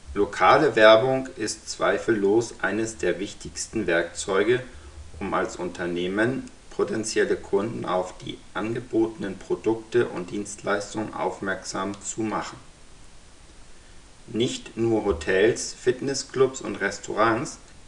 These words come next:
die in Rankinglisten lokaler Online-Suchen immer weit vorne auftauchen,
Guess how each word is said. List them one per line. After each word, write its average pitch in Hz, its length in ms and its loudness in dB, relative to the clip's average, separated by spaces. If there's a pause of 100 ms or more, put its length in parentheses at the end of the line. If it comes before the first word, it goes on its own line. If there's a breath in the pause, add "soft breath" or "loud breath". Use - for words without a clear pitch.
die 107 160 0
in 90 180 -6
Rankinglisten 104 1000 0
lokaler 104 680 2
Online-Suchen 117 800 -2
immer 113 360 -4
weit 104 260 4
vorne 127 580 -2
auftauchen, 101 760 -2